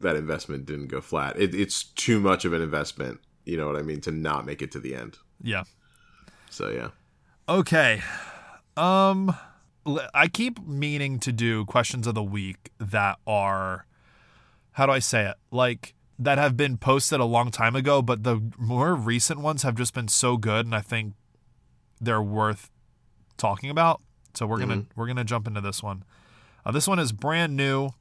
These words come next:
Speaker 2: This is off of our Question of the Week channel in our Discord. Odd question, should your age matter as a Genshin player? I'm forty-five next week, and I've played since just after launch.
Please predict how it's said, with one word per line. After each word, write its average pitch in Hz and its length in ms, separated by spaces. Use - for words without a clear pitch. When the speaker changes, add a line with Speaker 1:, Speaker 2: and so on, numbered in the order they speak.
Speaker 2:
This - 120
is 117 180
off 127 180
of 120 120
our 117 120
Question 143 360
of 135 80
the 123 60
Week 131 180
channel 131 340
in 151 120
our 139 100
Discord. 131 600
Odd 170 240
question, 135 540
should 165 320
your 208 180
age 143 320
matter 113 520
as 104 200
a 113 60
Genshin 107 400
player? 101 500
I'm 117 200
forty-five 139 640
next 113 300
week, 117 340
and 110 100
I've 107 200
played 131 320
since 123 340
just 123 300
after 117 260
launch. 143 460